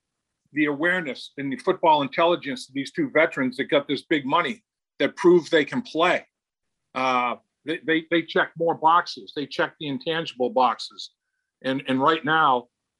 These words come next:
uh, these, these young linemen that they drafted last year, haven't checked all those boxes, and will they come back checking more boxes with some experience under their belt? We'll see.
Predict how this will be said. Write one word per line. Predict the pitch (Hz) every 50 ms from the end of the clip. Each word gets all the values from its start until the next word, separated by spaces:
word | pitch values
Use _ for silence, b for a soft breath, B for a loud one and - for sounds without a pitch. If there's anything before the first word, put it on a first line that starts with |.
| _ _ _ _ _
uh, | 123 127 131 131 127 127
these, | 127 131 135 131 120 - -
these | - 139 127 110 123
young | 143 151 156 151
linemen | 143 143 147 165 175 170 143 135 131 131 127 - _
that | 139 139 -
they | 139 123
drafted | 120 147 147 147 151 151 - 139 113 113
last | 131 143 160 175 170 - - -
year, | 120 120 117 120 131 - _ _ _ _ _ _ _ _ _ _ _ _ _ _ _ -
haven't | 151 147 147 143 131
checked | - - 170 151 - -
all | 156 143 151 143
those | 147 143 135 -
boxes, | - 147 151 156 170 165 - - 135 117 113
and | 131 123 123
will | 127 139
they | 135 139 131
come | 123 - 160 143 135
back | 131 151 156 151 -
checking | - - - 160 - - 151 143 139
more | 143 160 185 165
boxes | - 139 131 131 123 - - 151 143 139 - - _ _ _ _ _ _ _
with | 147 143
some | - - 160 143
experience | 135 - - - - 170 170 180 175 160 143 131 131 127 - - - -
under | 135 135 135 131
their | 123 123 123
belt? | 110 104 123 123 127 131 - _ _ _ _ _ _ _ _ _
We'll | 151 160 160
see. | - - - 175 175 170 127 - 107